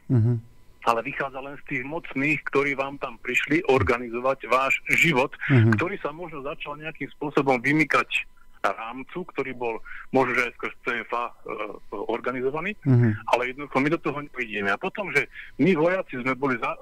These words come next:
Speaker 2: za-, za-, e, zamontovaní do týchto, e, vecí už len ako tá výkonná zložka teroru, nevyhnutného teroru,
Speaker 1: Mhm.
Speaker 2: ktorý tam musí byť, ktorý mal slúžiť kvázi na odstránenie tých,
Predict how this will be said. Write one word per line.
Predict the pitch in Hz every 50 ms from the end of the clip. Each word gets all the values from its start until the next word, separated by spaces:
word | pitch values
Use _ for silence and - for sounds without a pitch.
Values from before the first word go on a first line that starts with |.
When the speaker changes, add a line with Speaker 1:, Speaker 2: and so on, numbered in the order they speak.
| 143
Speaker 2:
za-, | - 131 139 156 160 156 151 - - - -
za-, | 135 139
e, | - 143 127 120 120 117
zamontovaní | 120 139 151 160 156 143 - 135 127 127 123 117
do | 117 135
týchto, | - - 131 - - 135 113 -
e, | 113 110 - 107 107 104 101 101 92 - 117 131
vecí | 123 139 135 -
už | 135 117 113
len | 120 117
ako | 113 - 127
tá | - 123 117
výkonná | 117 147 175 - - 160 139 131 120 107
zložka | - 123 143 156 139 - 123 117 -
teroru, | - 165 165 147 131 131 139 147 147 147
nevyhnutného | 139 135 147 143 139 131 131 127 - 135 120 110 107
teroru, | - - 156 135 123 117 135 143 135 - - -
Speaker 1:
Mhm. | 139 127 113
Speaker 2:
ktorý | 104 127 117
tam | - 123 117 117
musí | 143 131 - - -
byť, | 110 143 143 -
ktorý | - 127 120 120
mal | 120 117 113 117 - - -
slúžiť | - 135 127 117 120 113
kvázi | - - 123 131 143 143 131 135
na | 120 120 127
odstránenie | 120 - - 120 113 110 113 110 110 107
tých, | - - 110 -